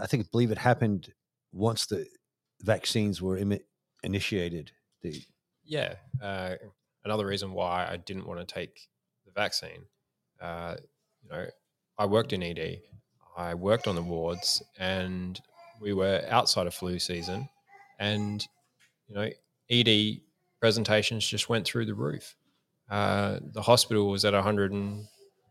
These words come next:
Speaker 2: ten percent pretty much all the time. Uh, you know, that happens in certain periods, you know, usually during flu season,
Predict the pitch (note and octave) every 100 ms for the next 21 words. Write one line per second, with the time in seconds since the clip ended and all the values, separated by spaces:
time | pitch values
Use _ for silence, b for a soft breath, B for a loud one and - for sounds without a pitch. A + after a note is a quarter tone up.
0 | - - G#2+ G2 - A2+ G2 - _ _
1 | _ _ _ _ _ _ - A2 A2 -
2 | A2+ A2 A2 - B2+ - - _ _ _
3 | _ _ - G#2 G#2 G2+ G2 - A#2 F#2+
4 | F#2+ G2+ _ - _ _ - C3+ - -
5 | B2 G2+ F2+ F#2 G2+ F#2 - A#2 G2 F#2+
6 | - A2 G#2 F2+ F2 - - - _ _
7 | _ F2+ F#2 G2 F#2+ _ - G#2 G2 G2
8 | F#2+ F#2+ F#2 - G2 G2 G2 G2 G2 G2+
9 | G2 G2+